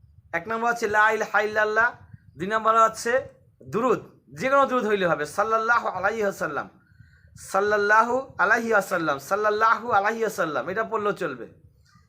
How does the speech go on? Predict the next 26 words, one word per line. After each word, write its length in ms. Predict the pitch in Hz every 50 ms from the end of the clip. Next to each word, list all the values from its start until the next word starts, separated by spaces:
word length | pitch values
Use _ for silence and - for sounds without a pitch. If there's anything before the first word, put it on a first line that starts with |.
| _ _ -
ইস্তেগফার 600 | 196 190 - - 247 226 - - 247 247 254 262 254 -
তিন 120 | 226 214
নম্বরে, 440 | 220 220 220 220 233 233 254 277 285 - - _ _ _ _ - - _ -
ইস্তেগফার, 580 | 214 208 214 - 262 240 - - 185 165 139 143
আস্তাগফিরুল্লাহ, 960 | 165 170 - - - 240 226 - - 220 202 190 180 170 160 151 147 131 - - - _ _ -
আস্তাগফিরুল্লাহ, 880 | - - - - 247 226 233 - - 202 190 180 170 165 160 147 131 - - -
আস্তাগফিরুল্লাহ। 800 | 165 - - - 233 214 214 - - 185 165 151 135 110 95 - - - _ _ _ _ _ _ -
চার 140 | - 190 196
নম্বরে 320 | 214 226 226 226 240 233 226
পাইলাম 340 | 202 233 233 233 233 226
হচ্ছে 240 | 233 226 233 - 233
লা 280 | 196 214 220 214 214 202
হাওলা 360 | - - 226 247 240 233 226
ওয়ালা 260 | 220 214 214 208 202
কুওয়াতা 460 | 202 - - 247 254 233 220 226 226
ইল্লা 220 | 208 202 196 190 175
বিল্লাহ, 300 | 160 151 131 117 107 - - _ _ _ - - - - -
লা 320 | - 202 220 220 214 202
হাওলা 340 | 190 - - 254 254 240 233 220
ওয়ালা 220 | 220 214 214 -
কুওয়াতা 360 | - - 233 233 233 233 233
ইল্লা 200 | 226 226 220 220
বিল্লাহ 260 | 220 220 220 226 247 220 -
একশো 320 | - 202 214 - - 254 240
বার 160 | 254 254 240
করে 180 | 240 247 262